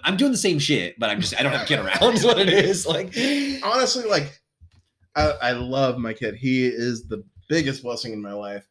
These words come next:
Speaker 1: Yeah.
Speaker 2: But, you know, there are those moments where I'm like, "Man," like,
Speaker 1: Do you miss, do you, like,
Speaker 2: I, I kinda, like,
Speaker 1: yeah,
Speaker 2: if
Speaker 1: you get the glimpse of, like,
Speaker 2: it's like, I wish I was a little bit more free,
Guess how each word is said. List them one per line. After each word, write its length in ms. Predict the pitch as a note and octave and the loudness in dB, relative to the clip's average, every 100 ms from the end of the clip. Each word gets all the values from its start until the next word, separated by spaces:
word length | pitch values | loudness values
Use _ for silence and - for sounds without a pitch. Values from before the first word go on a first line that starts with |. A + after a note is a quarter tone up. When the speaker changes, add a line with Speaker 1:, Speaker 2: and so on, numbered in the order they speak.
| - | -16
Speaker 1:
Yeah. 260 | G2+ C#3+ C#3+ _ - | -10 -10 -12 _ 0
Speaker 2:
But, 200 | C3+ C3+ | 0 2
you 100 | C3 | -2
know, 120 | B2+ | 0
there 140 | B2 B2+ | 2 4
are 180 | C3 | 4
those 240 | B2 A#2+ A#2 | 4 2 0
moments 380 | A#2+ A2+ G#2+ A#2+ | -4 -4 -6 -8
where 80 | |
I'm 80 | A2 | -10
like, 200 | A2 G#2 | -10 -12
"Man," 320 | C3 A#2 C3+ C3+ - _ _ | -14 -14 -14 -16 -20 _ _
like, 220 | A#2 G#2+ _ _ | -12 -12 _ _
Speaker 1:
Do 120 | G#2 C#3 | 2 4
you 100 | C#3 | 4
miss, 300 | B2 A#2+ - | 2 -4 -6
do 120 | A#2 | -6
you, 160 | A#2 | -4
like, 320 | G2 B2+ C3 B2 | -2 0 0 0
Speaker 2:
I, 100 | A#2+ | -4
I 20 | |
kinda, 480 | - D3+ C#3+ C#3 C3 | -4 0 2 2 2
like, 280 | B2+ - | 0 -2
Speaker 1:
yeah, 380 | A#2 A2 A#2+ D3 | -6 -4 -2 2
Speaker 2:
if 140 | D3 C3+ | 4 4
Speaker 1:
you 60 | E3+ | 4
get 80 | |
the 80 | F#3+ B2+ | 4 4
glimpse 440 | C#3+ D3+ F3+ - | 6 6 4 -4
of, 120 | A#2+ A#2+ | -6 -6
like, 300 | G2 F2 - | -8 -8 -14
Speaker 2:
it's 100 | - | -14
like, 140 | D3 | -8
I 120 | C#3+ | -4
wish 320 | D3 D3+ D#3 D3+ | 0 0 2 0
I 80 | |
was 120 | C#3 C#3 | 0 0
a 40 | |
little 140 | C#3 C#3 | 0 0
bit 100 | B2+ | -2
more 180 | B2 | -4
free, 840 | A#2+ - C3+ C3+ C3+ B2+ B2+ B2+ - | -6 -8 -6 0 2 2 2 -2 -6